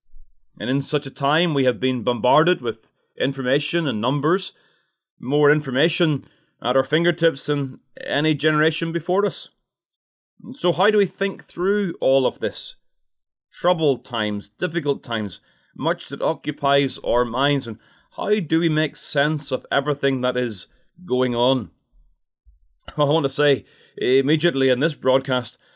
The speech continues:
that I don't pretend to have the answers to all of those difficult questions. It's also been shown throughout the centuries that in times of crisis it is difficult to think clearly.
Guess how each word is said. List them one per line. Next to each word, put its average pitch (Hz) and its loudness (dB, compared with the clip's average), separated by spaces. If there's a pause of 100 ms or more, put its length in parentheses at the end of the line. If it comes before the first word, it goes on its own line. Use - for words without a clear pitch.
that 117 0
I 131 4
don't 131 0
pretend 139 0
to 120 -4
have 120 0
the 120 0
answers 143 0
to 120 -6
all 127 4
of 120 0
those 123 -4 (380)
difficult 131 -2
questions. 135 -2 (800)
It's 87 -4
also 143 2
been 117 -2 (280)
shown 139 2
throughout 147 -2
the 110 -10
centuries 135 -2 (400)
that 113 -2
in 123 -4
times 147 0
of 117 -10
crisis 135 -2
it 123 -6
is 135 -2
difficult 180 -2
to 131 -2
think 127 -4 (140)
clearly. 127 0